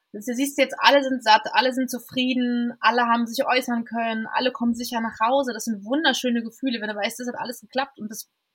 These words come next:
dafür müssen aber Menschen tätig werden und das fände ich toll, wenn sich das irgendwie, ne, so normalisiert wie Zähneputzen irgendwie, ähm,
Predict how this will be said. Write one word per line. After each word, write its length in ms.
dafür 220
müssen 320
aber 160
Menschen 560
tätig 360
werden 380
und 160
das 260
fände 180
ich 80
toll, 300
wenn 140
sich 100
das 240
irgendwie, 380
ne, 140
so 160
normalisiert 640
wie 100
Zähneputzen 680
irgendwie, 560
ähm, 600